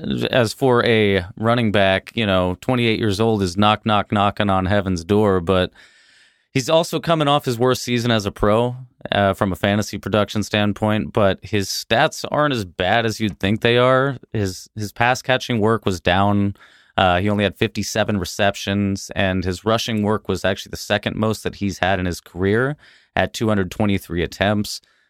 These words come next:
The biggest difference was touchdowns. Only two on the ground and two passes caught for four touchdowns all year. And he still was running back sixteen on the year, and in points per game, he was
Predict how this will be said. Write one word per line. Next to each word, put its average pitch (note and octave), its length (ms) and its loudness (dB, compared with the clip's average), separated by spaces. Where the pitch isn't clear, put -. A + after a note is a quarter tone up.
The F#2+ 60 -4
biggest D3 300 2
difference A#2+ 320 -2
was F#2+ 100 -10
touchdowns. - 800 -4
Only G#2 520 2
two C3+ 180 0
on C3 120 2
the A#2 60 -2
ground A#2 420 0
and F#2 180 -4
two A#2 140 -6
passes F#2+ 480 -2
caught E2+ 240 0
for C2+ 120 -14
four G#2+ 360 -2
touchdowns G2 600 -2
all F2+ 240 -2
year. G#2 460 0
And G#2 80 -2
he G2+ 60 0
still D3+ 360 -2
was D3 180 0
running C3+ 260 0
back A#2+ 260 2
sixteen A#2+ 560 -4
on A2+ 160 2
the G#2 80 0
year, G2+ 560 2
and F2+ 420 -2
in F#2 300 -4
points G#2 260 -2
per F#2+ 160 -6
game, F#2 360 0
he F2+ 100 -4
was F2 400 -6